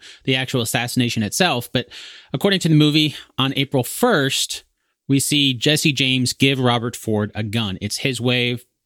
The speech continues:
of apologizing for, as the movie puts it, being ornery as of late. And he blames his orneriness on the government making him feel cornered. Is it true that Jesse James gave Robert Ford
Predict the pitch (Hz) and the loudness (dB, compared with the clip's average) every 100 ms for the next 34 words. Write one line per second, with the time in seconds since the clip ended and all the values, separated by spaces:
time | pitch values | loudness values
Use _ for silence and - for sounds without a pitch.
0 | - 104 101 170 160 139 139 127 127 123 | -6 -4 -2 -2 0 2 2 2 2 0
1 | - 120 120 113 - - 127 127 123 127 | 2 2 2 0 0 4 4 4 0 -2
2 | - 120 - - - - 113 131 127 - | -2 -4 -6 -16 -12 -6 -2 0 0 2
3 | 143 143 127 113 110 - 120 110 113 101 | 4 6 4 2 -2 -4 -2 0 0 0
4 | 104 110 - - - _ - 143 151 180 | -2 -4 -10 -20 -20 _ -4 2 4 4
5 | 156 156 156 151 - 135 143 123 139 143 | 4 4 4 2 2 0 0 0 2 4
6 | 143 139 127 127 - 123 120 120 - 131 | 6 4 4 2 0 0 2 0 -2 2
7 | 135 143 143 127 123 123 131 117 117 - | 2 4 4 4 2 2 2 4 4 2
8 | 113 - 135 131 110 95 _ _ _ _ | -2 -2 -2 0 -2 -6 _ _ _ _
9 | _ - 175 185 - - - 202 208 220 | _ 0 2 2 0 -4 2 4 6 4
10 | - _ - 175 156 175 180 151 160 170 | 0 _ -2 0 2 0 0 0 2 2
11 | 165 - - _ 113 143 147 147 143 143 | 2 0 -4 _ 0 2 4 2 2 -2
12 | - 139 143 143 139 | 0 2 4 2 0